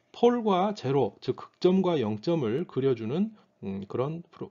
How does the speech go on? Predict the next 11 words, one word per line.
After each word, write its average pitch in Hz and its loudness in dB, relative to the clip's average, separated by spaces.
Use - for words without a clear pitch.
어, 101 -8
함수가 156 -8
되겠습니다. 110 -6
자, 107 -10
그 127 0
결과입니다. 120 4
어, 113 -4
이쪽이 202 2
이제 135 0
에프알이큐 143 0
제트라는, 131 0